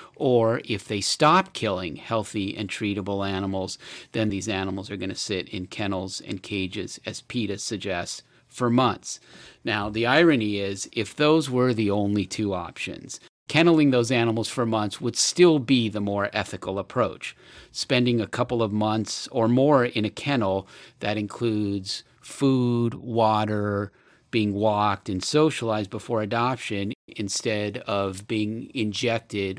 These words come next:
with an overdose of poison out of convenience is a no-brainer.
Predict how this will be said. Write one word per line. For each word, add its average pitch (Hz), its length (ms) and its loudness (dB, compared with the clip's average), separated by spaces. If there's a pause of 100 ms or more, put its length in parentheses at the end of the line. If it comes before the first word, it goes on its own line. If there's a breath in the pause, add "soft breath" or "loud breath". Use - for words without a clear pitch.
with 101 460 -4 (180)
an 120 140 0
overdose 110 480 0
of 98 80 -8
poison 110 400 0
out 101 120 -2
of 95 120 -10
convenience 107 720 0
is 143 200 2
a 143 60 2
no-brainer. 101 600 -2